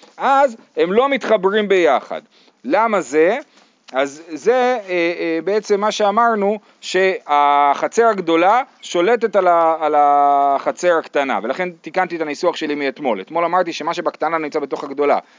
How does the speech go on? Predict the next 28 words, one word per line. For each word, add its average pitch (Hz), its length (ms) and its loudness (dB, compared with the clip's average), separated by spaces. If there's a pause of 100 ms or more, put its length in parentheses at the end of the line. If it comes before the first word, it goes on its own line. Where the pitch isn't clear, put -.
(140)
אז - 60 -20
פה 151 140 -2
זה 156 100 0
לא 165 80 4
עובד. 131 220 0 (380)
צריך 135 240 -8
להגיד 165 260 -2
שהחצר 156 500 2
הש-, - 260 -4
הגדולה 151 640 0 (260)
שולטת 180 500 -2
בקטנה, 123 520 -2
ולכן 131 280 -2
שתי 233 160 0
החצרות 165 400 0
הגדולות 147 360 -2
ששולטות 143 460 -6
בכרפף 143 1040 -2
האמצעי, 156 500 -2 (320)
הן 170 200 0
נחשבות 165 460 0
למחוברות. 151 680 0 (440)
אבל, 139 420 0 (1080)
אה, 127 520 2
החצר 165 540 0
הגדולה 156 640 2 (300)
היא 180 140 -4
לא, 180 340 2